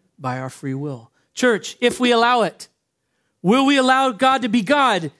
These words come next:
in his church? Yes. Let's do it together. And lastly, dedication, the work, dedication to the work of the Lord. And I wanna use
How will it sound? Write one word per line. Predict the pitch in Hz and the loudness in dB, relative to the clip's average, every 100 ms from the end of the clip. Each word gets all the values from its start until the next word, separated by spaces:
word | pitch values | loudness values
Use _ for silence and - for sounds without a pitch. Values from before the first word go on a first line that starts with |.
| - | -2
in | 220 | 0
his | 214 214 | 2 0
church? | - 247 156 - - - _ _ _ _ _ _ _ _ _ _ - | -2 -2 -2 -6 -20 -20 _ _ _ _ _ _ _ _ _ _ -12
Yes. | 240 226 - - - _ _ _ _ _ _ _ _ | -6 -6 -6 -14 -20 _ _ _ _ _ _ _ _
Let's | 185 214 - | -4 -4 -2
do | 233 | 0
it | 214 | 0
together. | 220 185 185 156 131 127 _ _ _ _ _ _ _ - | -2 -2 -2 -2 -6 -12 _ _ _ _ _ _ _ -2
And | 208 | 2
lastly, | 208 214 220 226 196 156 147 _ _ _ _ _ _ - | 2 2 -2 -2 0 0 -6 _ _ _ _ _ _ -8
dedication, | 147 208 196 208 196 - 180 | -2 0 0 0 0 0 0
the | 165 | 0
work, | 170 196 202 - _ | 2 0 0 -8 _
dedication | 165 208 247 233 233 - 202 | -2 -2 0 -2 -2 -2 -2
to | 196 | 0
the | 175 | 0
work | 165 175 170 | 0 -2 -2
of | |
the | 160 | -2
Lord. | 160 156 147 139 - _ _ _ - | 0 0 -2 -6 -14 _ _ _ -2
And | 180 | 0
I | |
wanna | 220 226 | 2 2
use | 214 214 208 180 - | 2 2 2 0 -4